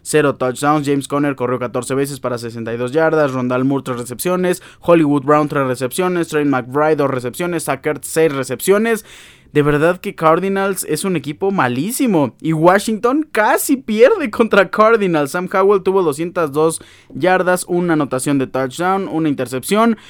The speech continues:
Brian Robinson es alguien que les dijimos que iba a jugar bastante bien. Tuvo diecinueve acarreos para cincuenta y nueve yardas,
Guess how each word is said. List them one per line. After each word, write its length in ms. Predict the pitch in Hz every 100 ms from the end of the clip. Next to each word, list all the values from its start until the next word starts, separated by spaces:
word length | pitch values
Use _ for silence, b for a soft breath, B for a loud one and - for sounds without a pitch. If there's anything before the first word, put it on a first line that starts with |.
| B B
Brian 580 | 135 160 190 214 214 165
Robinson 880 | 131 160 190 220 208 220 233 269 - _
es 260 | - 147 -
alguien 380 | 151 156 185 214
que 100 | 131
les 180 | 120 113
dijimos 560 | 117 - 165 190 226
que 120 | -
iba 100 | 123
a 20 | 139
jugar 240 | 117 120
bastante 380 | 123 - 113 127
bien. 160 | 180
Tuvo 180 | 185 160
diecinueve 400 | 147 131 127 147
acarreos 380 | 143 127 143 165
para 100 | 139
cincuenta 380 | 127 117 120 120
y 60 |
nueve 260 | 131 156 170
yardas, 420 | 190 190 190 202